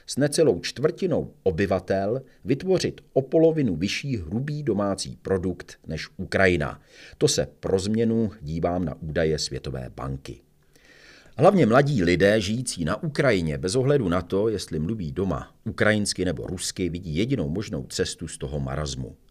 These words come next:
Přibližovat se Západu, mít aspoň naději, že jednou do toho nato a Evropské unie vstoupí.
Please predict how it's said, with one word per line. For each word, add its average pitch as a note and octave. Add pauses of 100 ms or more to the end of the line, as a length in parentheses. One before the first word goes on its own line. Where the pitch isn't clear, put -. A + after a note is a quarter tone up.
(200)
Přibližovat D#3
se B1+
Západu, A2 (320)
mít F3
aspoň A2+
naději, B2 (160)
že -
jednou G#2
do A2+
toho F#2
nato G#2+
a -
Evropské F#2 (140)
unie D#2
vstoupí. -